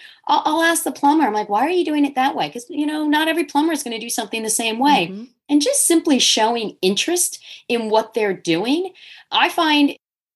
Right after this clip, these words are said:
Speaker 1: the rewards are tenfold, right? That plumber, first of all, feels valued and, you know, that his work is being complimented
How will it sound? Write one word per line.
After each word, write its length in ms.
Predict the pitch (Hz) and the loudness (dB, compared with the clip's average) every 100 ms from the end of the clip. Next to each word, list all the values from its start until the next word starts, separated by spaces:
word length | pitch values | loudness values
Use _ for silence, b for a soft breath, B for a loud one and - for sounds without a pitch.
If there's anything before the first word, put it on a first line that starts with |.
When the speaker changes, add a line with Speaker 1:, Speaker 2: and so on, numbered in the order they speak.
| _ | _
Speaker 1:
the 160 | 196 202 | -12 -10
rewards 460 | 214 208 247 359 330 | -8 -6 -4 -2 -4
are 60 | |
tenfold, 800 | 247 - - 440 427 - - - - | -4 -6 -4 -6 -4 -8 -8 -12 0
right? 260 | 196 254 | 2 2
That 220 | 269 269 - | 2 0 2
plumber, 300 | 269 254 247 | 0 0 0
first 280 | 247 262 | -2 -2
of 120 | 285 220 | -2 -2
all, 160 | 208 | -2
feels 260 | 202 190 170 | -2 -6 -2
valued 480 | 151 156 208 349 - B B B B | 0 0 0 -4 -8 B B B B
and, 440 | 190 180 180 180 180 | 0 2 2 0 -4
you 200 | 151 160 | -6 -2
know, 100 | 170 | 0
that 160 | 180 165 | 2 2
his 200 | 165 143 | 0 -4
work 360 | 143 165 214 | -4 -4 -4
is 260 | - 180 170 | 0 0 2
being 480 | 180 175 175 170 151 | -2 0 0 -2 -6
complimented 720 | - 160 214 220 240 294 | -6 -8 -6 -4 -2 -4